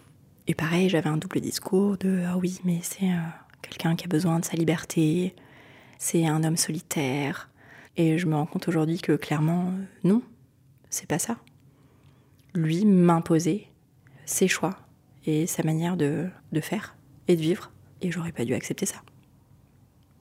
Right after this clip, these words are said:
Il y a la crainte, je pense, de retomber sur un conjoint violent, une nouvelle fois. Et de se dire, euh, est-ce que, euh, je suis, euh, un peu comme une malédiction vouée à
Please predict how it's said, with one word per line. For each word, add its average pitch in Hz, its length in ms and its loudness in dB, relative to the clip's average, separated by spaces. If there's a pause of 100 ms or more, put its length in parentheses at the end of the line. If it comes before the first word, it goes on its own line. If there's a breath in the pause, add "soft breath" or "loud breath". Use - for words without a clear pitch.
(300)
Il 180 80 2
y 180 40 6
a 160 60 4
la 165 80 0
crainte, - 480 0 (180)
je 196 120 2
pense, 196 260 0
de 196 100 4
retomber 185 500 2 (280)
sur - 220 -4
un 202 120 4
conjoint 208 480 2
violent, 202 260 2 (1200 soft breath)
une 185 140 4
nouvelle 185 240 0
fois. - 200 -10 (640)
Et 175 120 4
de - 60 -4
se - 180 -4
dire, 202 240 0
euh, 180 400 2 (720)
est-ce - 160 -4
que, - 140 -4
euh, 185 920 2 (240)
je - 140 -2
suis, 190 360 2
euh, 175 220 4 (340)
un 180 80 2
peu 190 140 -2
comme 185 160 2
une 180 120 4
malédiction 180 640 2
vouée 185 460 6
à 175 280 0